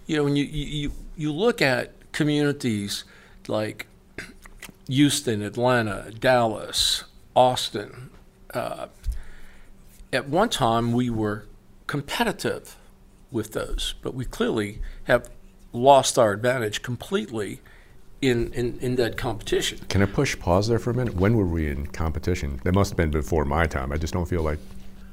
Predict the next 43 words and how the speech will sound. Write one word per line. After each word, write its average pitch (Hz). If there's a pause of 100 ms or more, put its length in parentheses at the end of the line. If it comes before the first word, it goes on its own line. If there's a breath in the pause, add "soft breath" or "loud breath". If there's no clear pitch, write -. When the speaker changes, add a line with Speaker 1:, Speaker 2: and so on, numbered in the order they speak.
(100 loud breath)
Speaker 2:
Louisiana 85
was 73
ever 76 (140)
Speaker 1:
Early 147
Speaker 2:
really 131
Speaker 1:
nineteen 120
hundreds. - (180)
Speaker 2:
Okay. 87 (880)
Well 92
before 76
my 65
time, 62
so. -
Speaker 1:
<laughs> -
Before 131
your 107
time. -
Speaker 2:
Then 98
I 113
was 117
a-, 123
accurate. 113
I 120
was 127
stating 151
the 156
obvious, 117
to -
your 104
point. 92 (220)
Speaker 1:
<laughs> -
Yeah. - (400 loud breath)
But, 165
I 156
mean, 156
y-, 139
you 147
know, 143
when 131
you 131
think 196
about 110
it, 117